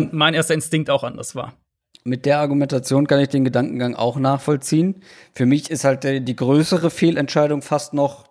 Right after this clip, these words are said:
Speaker 1: die, das Play davor von Rodgers.
Speaker 2: Dass er nicht
Speaker 1: Der
Speaker 2: läuft, meinst du, ja.
Speaker 1: Dass er nicht läuft, weil
Speaker 2: Ja.
Speaker 1: es war jetzt nicht so, dass Devontae Adams blank,
Speaker 2: <laughs>
Speaker 1: blank
Speaker 2: Nee.
Speaker 1: war. Ähm,
Speaker 2: Nee, da war eigentlich
Speaker 1: vielleicht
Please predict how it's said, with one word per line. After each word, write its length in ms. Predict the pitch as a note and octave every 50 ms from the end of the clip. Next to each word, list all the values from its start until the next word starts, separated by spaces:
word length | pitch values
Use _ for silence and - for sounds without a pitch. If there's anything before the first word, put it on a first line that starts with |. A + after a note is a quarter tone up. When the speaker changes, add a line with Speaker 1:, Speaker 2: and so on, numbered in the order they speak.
| _ -
Speaker 1:
die, 420 | C#3+ C#3 C3+ C#3 C3+ C3+ C#3 C#3
das 200 | C3+ C#3 B2+ -
Play 180 | - D#3 C#3+ C#3+
davor 380 | C#3 C3 - - D3+ C#3 A2 -
von 320 | - - C3+ C3 B2+ B2
Rodgers. 500 | B2+ B2+ B2 A2+ A2+ G#2 G#2 - - - _ - - - - - - - _ _
Speaker 2:
Dass 120 | C#3 A#2+
er 60 | C#3+ C3+
nicht 140 | B2+ B2+ C3+
Speaker 1:
Der 80 | C3
Speaker 2:
läuft, 200 | C3 C3 B2 -
meinst 180 | B2 B2 A2+ -
du, 100 | B2+ B2
ja. 240 | A#2+ A#2+ A#2+ A#2+ - -
Speaker 1:
Dass 180 | G#3+ D3 D3 C#3
er 80 | D3+ D3+
nicht 160 | D#3 D3 C#3+
läuft, 340 | D3+ D#3 D#3+ D#3 C#3 - C3
weil 280 | C3 C3 C3+ C3 C3
Speaker 2:
Ja. 180 | A#2+ A#2+ A2+ - - _ _ _
Speaker 1:
es 160 | - C3 - C#3+
war 100 | C#3+ D3+
jetzt 200 | D3+ C#3+ - -
nicht 300 | D#3 E3 E3+ E3+ - - -
so, 420 | - D3 D3 D3 D3 C#3 C3 - - _ _ _ _ _ _ _ -
dass 160 | F3+ F3+ -
Devontae 360 | - C#3+ C3 C#3 C3+ D3 C3+ -
Adams 600 | - C#3+ C3+ C3 B2+ B2 A#2 - - - - - - _ - - _ B2+ A#2 - _ _
blank, 460 | - C#3 C3 C3+ C3 C#3 C3 B2+ - - - - - - _ _ _ _ -
Speaker 2:
<laughs> 400 | B2 B2 - - - - - D3
Speaker 1:
blank 280 | A#2+ C3 C3+ D3+ F3 E3 B2+
Speaker 2:
Nee. 40 |
Speaker 1:
war. 220 | G2 F#2 F2 F#2+ G#2+ - - - - - -
Ähm, 240 | D3 C3+ C3 B2+ B2+
Speaker 2:
Nee, 200 | C3 C3+ C3+ C3
da 140 | - C#3 B2
war 100 | D3 E3
eigentlich 120 | G3 F#3+
Speaker 1:
vielleicht 160 | D#3+ E3 E3+